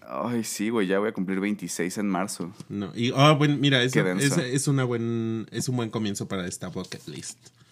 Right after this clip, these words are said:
Speaker 2: Si, si terminara el covid antes de tu cumpleaños,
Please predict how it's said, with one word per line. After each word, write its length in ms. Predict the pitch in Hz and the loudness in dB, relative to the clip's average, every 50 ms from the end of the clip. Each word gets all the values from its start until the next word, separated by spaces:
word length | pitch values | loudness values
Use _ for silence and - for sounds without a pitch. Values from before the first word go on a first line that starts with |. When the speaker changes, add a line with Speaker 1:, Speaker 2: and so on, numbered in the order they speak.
| - - _ | -20 -18 _
Speaker 2:
Si, 880 | - - 123 117 104 101 101 101 98 98 98 98 98 98 95 98 98 - | -4 0 2 2 2 2 2 0 0 0 0 0 0 0 -2 -2 -4 -6
si 180 | - - - 110 | -8 -6 -6 -4
terminara 420 | - 110 101 104 104 101 101 104 107 | -4 -2 -2 0 0 0 0 -2 -2
el 100 | 113 110 | -4 -4
covid 280 | - 110 98 101 98 - - - | -4 -4 -4 -4 -4 -6 -10 -10
antes 260 | - 98 98 - 98 | -10 -8 -8 -8 -6
de 80 | 98 98 | -6 -6
tu 100 | - - | -6 -8
cumpleaños, 680 | - - 82 85 - 90 90 87 98 120 156 - - - | -12 -12 -12 -10 -8 -8 -8 -6 -8 -8 -8 -10 -14 -18